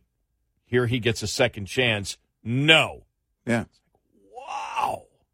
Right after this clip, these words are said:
Speaker 2: Well, and then the other day, it was day before yesterday, I think, and, uh, somebody made the observation about how when he did step up to, uh, uh, the podium, and I think he was there, it was,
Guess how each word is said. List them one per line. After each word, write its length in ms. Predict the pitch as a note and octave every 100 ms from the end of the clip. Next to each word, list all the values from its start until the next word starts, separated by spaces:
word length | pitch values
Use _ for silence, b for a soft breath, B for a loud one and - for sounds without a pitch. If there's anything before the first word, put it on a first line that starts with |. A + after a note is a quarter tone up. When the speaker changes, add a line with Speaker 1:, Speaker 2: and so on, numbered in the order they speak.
| _ _ _ _
Speaker 2:
Well, 300 | - F3+ G3+ -
and 240 | C#3+ C3+
then 260 | D#3+ E3+ D#3+
the 140 | C#3+
other 160 | C3+ A#2+
day, 140 | C3
it 40 | C3
was 120 | G2
day 160 | A#2+
before 320 | A2 G2 B2 C3
yesterday, 440 | F#2 - E2 E2
I 40 |
think, 320 | E2 F#2 - _ _ _ _ _ _ _ _
and, 520 | G2+ F#2+ F#2+ F#2 F2+
uh, 180 | F2+ F2
somebody 400 | - A2 G#2 G2
made 240 | F#2+ F#2+ F2
the 120 | F#2+
observation 720 | G2 G2 G2 F2 F#2+ - F2
about 320 | E2 F2 E2+ - _ _ _
how 220 | - G2
when 180 | F#2+ F#2
he 100 | F#2
did 240 | F2 G#2 G2
step 300 | - F#2 F#2+
up 180 | F2+ - -
to, 380 | G2+ F2+ E2+
uh, 260 | D#2+ D2+ C#2 - _ _ _ _ _ _ _
uh, 120 | - D2+
the 80 | D#2
podium, 480 | - A2+ G2 E2
and 100 | E2
I 80 | E2
think 260 | - A2 -
he 140 | G#2
was 160 | E2+ D#2
there, 220 | F2+ F2+
it 160 | E2 E2+
was, 240 | D#2+ -